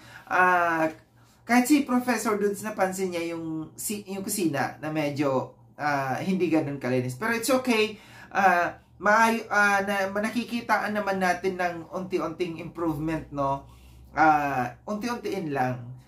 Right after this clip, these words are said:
So, maganda yan. Tapos, si Boogie, ah, merong trabaho. Ah, nag-ano siya, nag-, yung dati niyang trabaho, yung naghahakot ng palay.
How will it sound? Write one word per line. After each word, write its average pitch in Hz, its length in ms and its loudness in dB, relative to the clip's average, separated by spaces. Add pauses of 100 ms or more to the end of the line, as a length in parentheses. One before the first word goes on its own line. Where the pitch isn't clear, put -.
So, 185 320 2
maganda 233 400 4
yan. 131 400 2 (240)
Tapos, 233 480 2
si 208 160 -2
Boogie, 254 640 -2 (320)
ah, 180 320 2
merong 190 320 2
trabaho. 185 800 -2 (320)
Ah, 147 560 0
nag-ano 156 480 0
siya, 185 240 -2
nag-, 160 240 -8 (300)
yung 165 180 -6
dati 190 320 6
niyang 220 220 -8
trabaho, 196 400 4
yung 180 180 -6
naghahakot 180 540 -4
ng 175 180 -10
palay. 139 540 0